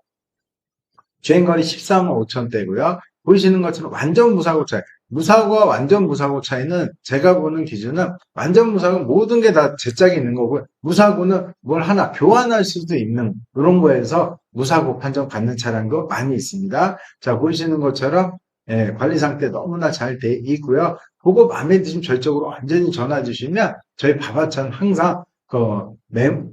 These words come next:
출고하기 전에 차 계약하기 전에 차 상태 한 번 더 하부 점검까지 다 해드리니까요.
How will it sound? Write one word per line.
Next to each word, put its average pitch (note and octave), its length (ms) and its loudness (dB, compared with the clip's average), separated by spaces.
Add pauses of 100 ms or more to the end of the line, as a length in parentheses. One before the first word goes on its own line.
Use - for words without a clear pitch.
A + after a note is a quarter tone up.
(280)
출고하기 G3 540 4
전에 C3+ 440 -2 (500)
차 - 300 0
계약하기 F#3 500 2
전에 D#3 160 -2
차 - 520 -8
상태 F#3 160 0
한 F#3 160 0
번 F#3 160 4
더 D3+ 60 -4
하부 G3 280 2
점검까지 E3 580 -4
다 - 320 -6
해드리니까요. D#3+ 720 0